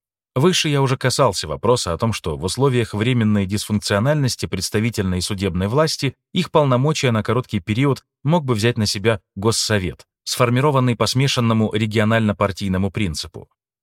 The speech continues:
Вот внутри этого Госсовета и нужно было бы образовать что-то вроде военной комиссии, специального чрезвычайного органа, наделенного полномочиями принимать решения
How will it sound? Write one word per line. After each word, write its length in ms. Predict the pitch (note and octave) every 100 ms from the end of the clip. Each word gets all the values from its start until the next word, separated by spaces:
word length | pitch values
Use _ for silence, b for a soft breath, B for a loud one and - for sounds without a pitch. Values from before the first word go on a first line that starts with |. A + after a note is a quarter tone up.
| -
Вот 280 | C3 C3 -
внутри 460 | A#2 B2+ B2 C#3 C3+
этого 400 | A2 G#2 F2+ F2
Госсовета 600 | F2 F2 - A2+ D3 B2
и 200 | - A#2+
нужно 340 | D3+ D3 A2
было 240 | F2 D#2+ C#2
бы 140 | E2
образовать 480 | E2+ F#2+ F2+ G2+ C3
что-то 280 | - A#2+ G2+
вроде 300 | G#2 A#2+ G2+
военной 500 | G2 G2 G#2+ F#2+ F2+
комиссии, 640 | G#2 G#2 F2+ - - - _ _ _
специального 680 | - - A2+ B2+ C3+ A#2+ G2+
чрезвычайного 800 | - A2+ G#2 A2 B2 A2 F#2+ F#2
органа, 560 | - B2 A#2+ A2 G2+ F2+ _ -
наделенного 680 | A2 A2 D3 D#3+ C#3 C3+ B2
полномочиями 760 | - A#2 A2+ A2 C3+ - A#2 A2+
принимать 460 | G#2+ G#2+ G#2+ A#2+
решения 640 | G#2 F#2+ - C#3 B2+ B2